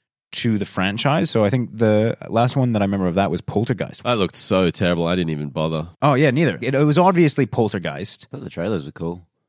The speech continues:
Speaker 1: Trailers were all right,
Speaker 3: How
Speaker 1: but
Speaker 3: did
Speaker 1: I
Speaker 3: they get
Speaker 1: just
Speaker 3: Sam Rockwell for that? He's a fucking boss.
Speaker 1: Yeah. There was too much emphasis on making it look better, not be better.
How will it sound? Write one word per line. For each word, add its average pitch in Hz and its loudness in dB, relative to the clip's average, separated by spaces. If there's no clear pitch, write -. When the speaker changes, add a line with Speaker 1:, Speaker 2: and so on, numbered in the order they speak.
Speaker 1:
Trailers 254 0
were 156 2
all 143 6
right, 156 4
Speaker 3:
How 120 2
Speaker 1:
but - 4
Speaker 3:
did 160 2
Speaker 1:
I 131 4
Speaker 3:
they 139 4
get 113 2
Speaker 1:
just 104 -2
Speaker 3:
Sam 107 0
Rockwell 85 -6
for 80 -12
that? 73 -10
He's 117 -14
a 87 -14
fucking 104 -16
boss. 92 -16
Speaker 1:
Yeah. 104 4
There 127 2
was 127 4
too 165 2
much 139 2
emphasis 120 0
on 107 0
making 104 -4
it 104 -6
look 104 0
better, 90 -2
not 95 -6
be 87 -4
better. - -14